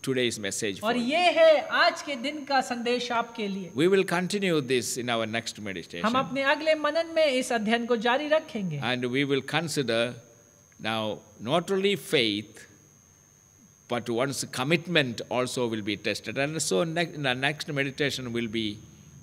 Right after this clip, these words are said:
Speaker 1: how commitment is tested।
Speaker 2: और इसलिए अगला मनन हमारा आगे के भाग में हम देखेंगे किस प्रकार से समर्पण को परीक्षा किया जाता है।
Speaker 1: Meanwhile,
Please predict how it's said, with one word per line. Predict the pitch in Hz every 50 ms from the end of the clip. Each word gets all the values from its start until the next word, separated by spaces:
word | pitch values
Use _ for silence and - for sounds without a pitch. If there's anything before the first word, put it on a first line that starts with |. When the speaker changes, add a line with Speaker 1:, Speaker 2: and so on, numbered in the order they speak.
| - - 120
Speaker 1:
how | 123 131 139 143 143 143 143 - - - 104
commitment | 110 123 131 120 - 127 123 113 110 104 - - - - -
is | 101 101 95 - - - - -
tested। | 82 71 - - - - - - 165
Speaker 2:
और | 170 214 240
इसलिए | 262 - - 269 285 262
अगला | - 262 277 277 294 285 285 277
मनन | 269 277 277 294 294 277 262
हमारा | 214 240 240 247 254 262 262
आगे | 240 - 240 277 302 302 285 -
के | 285 277
भाग | 233 214 233 269 294 277
में | 277 269 247
हम | 269 277 262 233
देखेंगे | 262 285 285 - 294 294 285 277
किस | 269 285 339 -
प्रकार | - - 277 262 254 - 247 254 277 262
से | - - 262
समर्पण | 240 - - 233 226 233 269 302 294 - - 294 269 254
को | 233 - 240 233 220 190 160 - - - - - - -
परीक्षा | 208 214 233 - - - 220 208
किया | 190 - 214 202 196
जाता | 190 180 190 185 190 190 175
है। | 160 190 196
Speaker 1:
Meanwhile, | 185 165 135 113 107 113 120 139